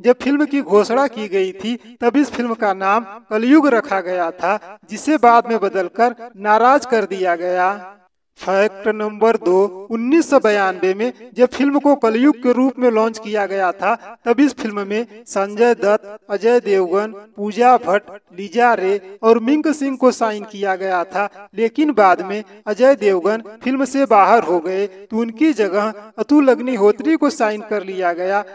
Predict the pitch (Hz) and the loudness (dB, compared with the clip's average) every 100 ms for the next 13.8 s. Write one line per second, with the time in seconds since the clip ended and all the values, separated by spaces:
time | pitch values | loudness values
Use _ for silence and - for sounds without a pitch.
0 | 208 - 233 226 233 277 277 254 254 220 | -16 -8 -6 -6 -2 0 0 -2 -6 -6
1 | 196 180 226 226 226 - 220 226 226 277 | -4 -2 -4 -4 -14 -4 -2 0 0 0
2 | 247 233 226 277 320 269 220 208 185 190 | -2 -2 -2 -2 0 0 0 -2 -2 -4
3 | 180 185 196 208 196 208 233 240 262 302 | -2 -2 -2 -4 -6 -2 0 2 0 0
4 | 285 269 254 240 214 190 214 214 214 233 | -2 -6 -6 -2 0 4 4 2 -8 -6
5 | 262 277 269 285 214 214 240 240 202 180 | -2 -2 0 0 0 2 2 2 -2 -2
6 | 170 180 190 196 196 202 262 233 240 233 | -2 -2 -2 -2 -8 -8 -8 -4 -4 -4
7 | 233 302 240 254 269 262 196 247 240 226 | 0 0 2 -2 -2 -6 -2 -2 0 -4
8 | 220 214 220 202 196 190 240 - - 220 | -2 -6 -8 -4 -2 0 -2 -8 -6 4
9 | 277 208 240 240 240 233 233 226 202 175 | 4 4 -2 -6 -6 -6 -2 0 0 0
10 | 190 170 180 170 196 208 196 214 233 220 | -2 -2 -4 -2 -4 -4 -8 -6 -4 -2
11 | 240 233 311 208 196 220 233 214 - 226 | -4 -2 -2 -2 -2 -2 -4 -10 -12 -2
12 | 302 285 254 240 233 226 233 311 269 247 | 0 0 -2 0 0 0 0 0 2 2
13 | 233 202 190 185 170 185 190 | 0 -4 -2 -4 -2 -2 0